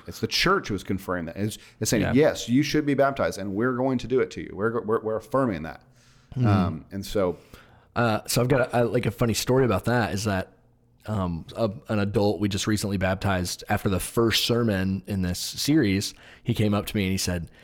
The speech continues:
Speaker 2: "Hey, I, I'm just feeling really convicted. Um,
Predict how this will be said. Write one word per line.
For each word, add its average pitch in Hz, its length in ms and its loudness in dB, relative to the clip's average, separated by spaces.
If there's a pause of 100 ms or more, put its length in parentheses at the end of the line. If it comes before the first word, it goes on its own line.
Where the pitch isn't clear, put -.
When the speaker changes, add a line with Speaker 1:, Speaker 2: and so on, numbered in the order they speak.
(140)
Speaker 2:
"Hey, 131 220 0
I, 139 180 -2 (240)
I'm - 160 -6
just 147 160 -6
feeling 101 240 -2
really 107 220 -2
convicted. 85 580 -4 (680)
Um, 82 500 -4